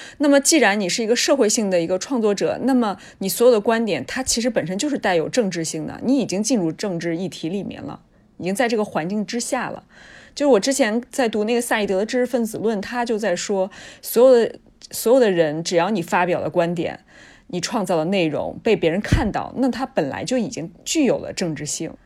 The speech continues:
那你不经意间，你肯定就会有自我的观点的输出嘛。我觉得这点也是，我觉得大家为什么把所有你喜欢的人都看得那么单一，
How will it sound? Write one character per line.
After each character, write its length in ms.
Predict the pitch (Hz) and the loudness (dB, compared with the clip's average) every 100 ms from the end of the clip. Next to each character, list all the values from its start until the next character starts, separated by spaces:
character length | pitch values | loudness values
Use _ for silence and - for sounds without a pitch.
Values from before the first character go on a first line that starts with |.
| _ | _
那 100 | 247 | 0
你 100 | 233 | 0
不 100 | 180 | 0
经 280 | 220 254 262 | 0 2 2
意 40 | |
间， 220 | 185 202 208 | 2 0 -2
你 60 | |
肯 180 | 233 170 | -4 -6
定 80 | - | -4
就 100 | 226 | -2
会 120 | 233 | -2
有 100 | 147 | -2
自 160 | - 196 | -4 -4
我 140 | 143 | -4
的 100 | - | -6
观 240 | - 196 | -4 -2
点 120 | 208 - | -2 -6
的 80 | 151 | -8
输 180 | - | -8
出 220 | 202 - 214 | -8 -6 -4
嘛。 240 | 185 - _ - - - - | -6 -8 _ -20 -20 -20 -14
我 60 | 220 | -4
觉 100 | 247 | 2
得 120 | 302 | 2
这 200 | 294 359 | 2 2
点 300 | 269 196 185 | 4 4 4
也 100 | 175 | 0
是， 400 | - - 233 208 - - - - | 0 2 2 2 -4 -20 -14 -6
我 100 | 208 | -2
觉 100 | 220 | 0
得 60 | |
大 180 | 214 254 | 2 2
家 200 | 247 254 | 4 2
为 200 | 262 285 | 4 4
什 220 | 262 208 | 2 0
么 420 | 170 156 156 156 156 _ _ - _ | -2 -2 -2 -4 -8 _ _ -20 _
把 220 | 214 160 | -2 0
所 320 | 165 - 202 233 | -2 -2 4 6
有 180 | 226 180 | 6 4
你 140 | 196 | 0
喜 280 | 233 - 196 | 0 0 -2
欢 200 | - 196 | -2 -4
的 120 | 208 | -2
人 180 | 170 160 | -2 0
都 100 | 226 | -2
看 260 | 240 - 247 | 0 0 0
得 100 | 202 | 0
那 160 | 233 | 2
么 220 | 233 190 160 | 2 0 -2
单 400 | - 277 269 285 | 2 4 6 4
一， 300 | 269 269 | 4 2